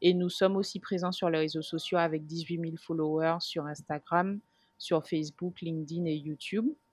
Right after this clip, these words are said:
où on répond justement en direct aux questions des futurs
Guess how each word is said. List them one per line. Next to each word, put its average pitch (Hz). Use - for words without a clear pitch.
où 220
on 190
répond 190
justement 185
en 180
direct 170
aux 175
questions 185
des 170
futurs 190